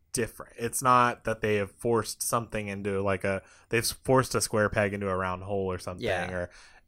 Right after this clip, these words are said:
Speaker 1: I, I, I don't know if there is a way, in my eyes,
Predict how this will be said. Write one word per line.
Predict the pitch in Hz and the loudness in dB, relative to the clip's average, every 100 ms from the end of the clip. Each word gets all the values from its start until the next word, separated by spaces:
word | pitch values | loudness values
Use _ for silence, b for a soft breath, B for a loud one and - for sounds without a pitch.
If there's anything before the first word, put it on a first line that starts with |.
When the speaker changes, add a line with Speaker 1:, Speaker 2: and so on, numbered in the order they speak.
| b | b
Speaker 1:
I, | 117 120 120 - | 2 2 -2 2
I, | 131 | 6
I | |
don't | 143 139 | 6 6
know | 135 | 4
if | 127 | 6
there | 123 117 | 6 6
is | 110 | 6
a | 107 | 4
way, | 104 101 98 95 B B | 4 4 4 0 B B
in | 123 123 | 2 6
my | 131 120 | 6 6
eyes, | 101 92 87 87 | 4 2 -4 -10